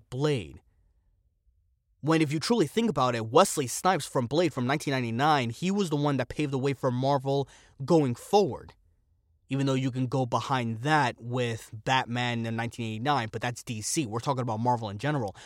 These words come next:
Blade was the one that really paved the way for Marvel to go forward. And we had the X-Men, then we had Spider-Man, then we had the Fantastic Four, and then we had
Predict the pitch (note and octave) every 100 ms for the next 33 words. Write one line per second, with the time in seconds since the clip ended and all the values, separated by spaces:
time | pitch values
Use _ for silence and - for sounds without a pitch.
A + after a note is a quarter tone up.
0 | - _ - - C#3+ G3+ A#3+ F3+ D3 D3
1 | C#3+ D3+ C3+ G#2 G2+ D3+ A3+ D3+ - F#3
2 | D#3+ C3 A#2+ D#3 - A#2 C3 C#3+ A#2 -
3 | A2+ B2+ G#2+ - C#3+ B2+ C2+ - _ _
4 | _ _ _ _ _ _ _ F#2 G#2+ C#3+
5 | D3+ F3 E3 E3 - D#3+ - A#2+ F2+ -
6 | - A#2 D3+ D#3+ D#3 - - D#3 C#3 G#2
7 | E2+ G2+ B2 D3+ D#3+ D3+ D3 D#3 D3 D#3+
8 | C#3 B2 - - D3 A2 F#2+ C#3+ D3 D3
9 | C#3